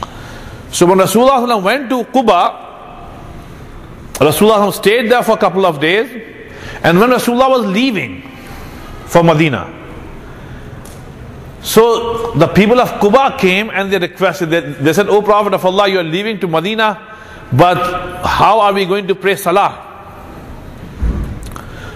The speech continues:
So they said that we had made intention of building a masjid. So we'll build the masjid, but since you are leaving today, can you put the foundation stone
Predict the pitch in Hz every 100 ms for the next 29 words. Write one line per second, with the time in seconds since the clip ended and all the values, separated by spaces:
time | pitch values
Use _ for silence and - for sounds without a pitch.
0 | - - 180 165 180 208 208 208 185 202
1 | 175 196 190 156 160 190 180 151 190 269
2 | - 190 214 202 - - - - - -
3 | - 170 135 151 208 208 170 151 143 107
4 | 87 - - - - - - - - -
5 | - - - - - - - - - -
6 | - - - - - - - 165 196 202
7 | 160 262 262 262 220 269 190 226 - -
8 | - - - - - - - - - -
9 | - 220 175 208 196 185 170 262 285 226
10 | 196 175 240 - - - - - - -
11 | 175 233 226 - 294 277 233 233 - 185
12 | 180 180 233 254 254 - 233 220 269 277